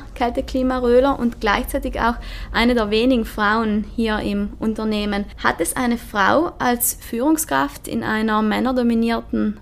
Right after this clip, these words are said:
Branche und auch in einem Unternehmen, wo vorrangig Männer arbeiten, schwerer?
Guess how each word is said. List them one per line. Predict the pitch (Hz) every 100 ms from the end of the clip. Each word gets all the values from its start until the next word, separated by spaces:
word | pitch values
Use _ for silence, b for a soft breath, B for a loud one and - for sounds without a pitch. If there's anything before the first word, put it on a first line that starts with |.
| -
Branche | 214 202 208 277 - 294 311
und | 233 226
auch | 214 220
in | 240
einem | 214 208 208 208 - B B B
Unternehmen, | 220 220 208 214 277
wo | 254
vorrangig | 220 226 226 220 214 - -
Männer | 208 214 262 277 285 -
arbeiten, | 226 220 247 254 247 254 277 277
schwerer? | - - 202 208 262